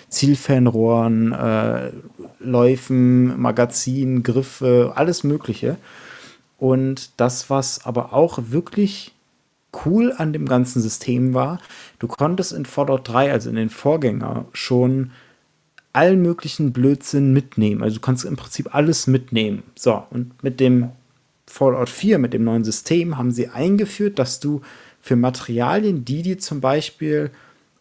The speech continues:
ähm, für die nächste Modifikation fehlen, dass du sagen kannst, „Okay, die will ich jetzt markieren.“ Und wenn du dann durch die Spielwelt läufst und zum Beispiel Aluminium brauchst, dann wird dir bei den Gegenständen,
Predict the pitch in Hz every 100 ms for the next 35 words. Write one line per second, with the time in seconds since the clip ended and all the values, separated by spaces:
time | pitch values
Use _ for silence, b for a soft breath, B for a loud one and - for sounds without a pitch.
0 | _ - 135 135 139 - 156 139 131 131
1 | 143 - 139 135 127 - 127 123 123 -
2 | 127 123 - - 185 208 135 127 139 127
3 | - 120 127 139 139 - - 131 123 175
4 | 190 175 139 - 127 110 - 143 185 240
5 | B B B B 120 135 156 135 135 131
6 | 131 123 - 196 247 160 113 - 110 104
7 | - 131 - 127 123 - 113 104 147 220
8 | 208 131 123 131 67 - - B B B
9 | _ _ - 123 135 131 _ 131 135 156
10 | 127 110 104 139 208 208 196 196 180 120
11 | - 110 104 104 113 139 202